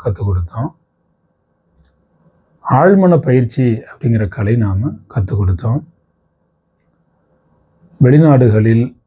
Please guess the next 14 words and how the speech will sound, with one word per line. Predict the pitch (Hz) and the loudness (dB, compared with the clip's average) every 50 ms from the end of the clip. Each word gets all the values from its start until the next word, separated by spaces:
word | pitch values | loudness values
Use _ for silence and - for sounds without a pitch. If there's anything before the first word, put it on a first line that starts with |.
| _ - - _ _ - | _ -20 -20 _ _ -4
என்னவெல்லாம் | 127 113 110 113 110 107 104 101 107 110 | -2 0 2 2 2 2 0 0 0 0
அற்புதங்கள் | 107 104 98 95 - 120 117 107 104 104 | 0 -2 -2 -2 0 0 2 2 0 0
நடந்திருக்கு, | 101 98 98 95 98 101 98 95 95 92 95 104 107 110 113 _ _ _ _ _ _ _ _ _ _ _ _ _ _ _ _ _ _ _ _ _ _ _ _ _ _ _ _ _ _ _ _ _ _ _ _ _ _ _ _ _ _ _ _ _ _ _ - | 0 0 0 0 0 0 0 -2 -2 -2 -2 -4 -4 -6 -8 _ _ _ _ _ _ _ _ _ _ _ _ _ _ _ _ _ _ _ _ _ _ _ _ _ _ _ _ _ _ _ _ _ _ _ _ _ _ _ _ _ _ _ _ _ _ _ -2
ஒரு | - 131 110 113 110 110 | 0 2 4 4 4 4
ரஷ்ய | 107 113 107 - - 147 139 113 | 4 2 2 2 2 2 2 2
புரட்சியின் | 110 120 113 110 92 - - 117 107 104 101 | 2 2 0 0 0 0 0 0 2 0 0
போது | 98 101 101 98 98 104 107 107 113 139 - _ | -2 -2 -4 -4 -4 -4 -4 -4 -6 -8 -14 _
எப்படி | - - 120 110 120 127 123 | -6 -4 -2 0 2 2 2
ஒரு | 117 107 | 4 2
ஹிப்னாட்டிச | 101 95 107 92 - 127 120 107 110 92 92 101 | 2 0 -2 -2 -2 0 0 0 0 0 -2 -4
கலை | 95 - 110 107 104 | -4 -4 -6 -6 -6
பயன்பட்டது, | 92 - - 107 107 107 101 98 90 - 101 98 101 107 107 110 - _ _ _ _ _ _ _ _ _ _ _ _ _ _ _ _ _ _ _ _ _ _ _ _ _ _ - | -6 -6 -4 -2 -2 -2 -4 -4 -8 -8 -8 -8 -6 -6 -8 -8 -10 _ _ _ _ _ _ _ _ _ _ _ _ _ _ _ _ _ _ _ _ _ _ _ _ _ _ 0
மெஸ்மரிசம்னா | - 120 127 120 113 127 151 151 131 123 101 113 107 104 107 107 104 98 | 2 4 4 4 4 4 4 4 4 2 2 0 -2 -2 -2 -4 -4 -4
என்ன, | 92 90 92 95 92 92 95 95 95 98 98 | -4 -6 -6 -6 -6 -8 -8 -8 -8 -10 -10